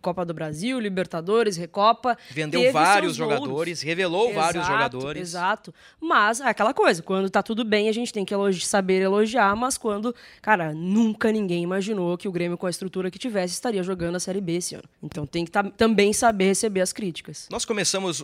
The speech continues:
Speaker 2: o, o podcast cento e cinquenta e um do Grêmio pelo assunto quente, né? Que é o assunto recente do presidente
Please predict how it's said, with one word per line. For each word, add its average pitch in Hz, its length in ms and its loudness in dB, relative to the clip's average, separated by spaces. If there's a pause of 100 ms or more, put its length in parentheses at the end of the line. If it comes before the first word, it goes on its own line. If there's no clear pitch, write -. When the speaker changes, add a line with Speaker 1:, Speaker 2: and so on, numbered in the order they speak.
Speaker 2:
o, 156 280 -6
o 151 40 -4
podcast 151 720 -4
cento - 480 -4
e - 40 -12
cinquenta 151 360 -6
e 151 40 -4
um 151 60 -6
do 139 120 -8
Grêmio 165 320 -2
pelo 165 240 -2
assunto 175 320 -6
quente, 165 400 -4
né? 131 160 -6
Que - 160 -12
é 131 100 -2
o 139 80 -2
assunto 151 680 -6
recente 156 600 -6
do 156 80 -16
presidente 165 140 -6